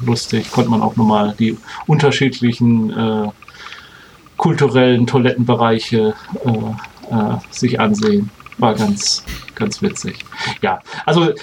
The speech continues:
es waren ja beste Voraussetzungen, also mit Metallpfeile dann noch nachgefeilt und alles, das konnte ja der Inuit gar nicht haben.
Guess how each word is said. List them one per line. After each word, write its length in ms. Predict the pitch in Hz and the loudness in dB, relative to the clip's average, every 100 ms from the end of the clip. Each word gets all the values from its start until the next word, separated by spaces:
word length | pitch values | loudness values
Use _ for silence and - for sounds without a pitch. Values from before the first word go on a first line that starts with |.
| - | -4
es 160 | 147 151 | -2 2
waren 180 | 160 180 | 2 2
ja 100 | 156 | 0
beste 380 | 165 160 - | 0 0 -2
Voraussetzungen, 880 | 180 139 131 143 - 120 - 131 117 | 0 2 4 2 2 -4 -4 -4 -2
also 240 | 120 123 127 | -2 -2 0
mit 240 | 131 - | 0 0
Metallpfeile 800 | 131 123 131 139 - 135 131 127 | -2 0 0 0 0 0 2 0
dann 180 | 127 123 | 0 0
noch 160 | 127 | -2
nachgefeilt 760 | 131 131 - 139 - 135 123 127 | 0 0 0 -2 0 0 0 0
und 140 | 120 | 0
alles, 260 | 127 123 - | 0 0 -4
das 180 | 120 - | -8 0
konnte 280 | 143 - | 0 2
ja 120 | 127 120 | 0 0
der 180 | 123 | 0
Inuit 420 | 127 139 135 127 - | -2 0 0 0 0
gar 200 | 127 117 | 0 0
nicht 180 | 113 | 0
haben. 520 | 135 131 123 117 135 | 2 4 4 0 -4